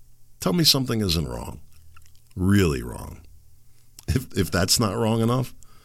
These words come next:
Mayor Lightfoot, I guess, is, is she campaigning now? Is that what's going on?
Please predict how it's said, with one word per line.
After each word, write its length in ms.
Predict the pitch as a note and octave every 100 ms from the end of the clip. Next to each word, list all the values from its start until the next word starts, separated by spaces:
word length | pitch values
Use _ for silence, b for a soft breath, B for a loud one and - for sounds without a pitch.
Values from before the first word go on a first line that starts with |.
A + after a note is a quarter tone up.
| b b b b b b
Mayor 320 | - F#2+ A2+ A2
Lightfoot, 560 | F#2 A#2 D3+ A#2 B2+
I 120 | - G2+
guess, 240 | A2+ -
is, 140 | A#2
is 140 | G2+ A#2
she 200 | - G#3
campaigning 640 | - G#3 E3+ D3 D3 D3+
now? 240 | C3+ C3 D3+
Is 120 | A#2
that 140 | B2
what's 160 | D#3 D3
going 280 | - C3+ C#3
on? 320 | C#3 D3+ D3+